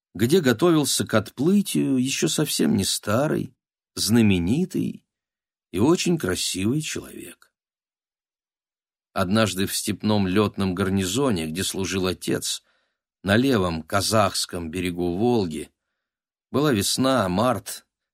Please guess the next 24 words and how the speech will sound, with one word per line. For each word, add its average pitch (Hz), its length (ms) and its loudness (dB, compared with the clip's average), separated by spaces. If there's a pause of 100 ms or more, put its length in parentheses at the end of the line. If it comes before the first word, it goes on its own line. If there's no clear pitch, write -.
в - 20 -6
семейной 107 520 2
общаге 95 440 -2
военных 98 560 0
собирался 95 600 -2
на 95 100 -4
школьную 92 480 -2
вечеринку 92 600 -2
высокий 92 480 -2
подросток, 107 720 -6 (680)
мылся 110 400 2
посредством 98 720 -2
ведра, 95 420 0
тазика 110 540 -2
и 107 200 -6
ковшика. - 760 -8 (720)
Мама 120 280 4
торопила, 92 560 -2
стучала 95 500 -4
в 85 80 -6
дверь. 101 400 0
«Сынок, 185 600 4
уснул 226 500 4
там? 104 320 2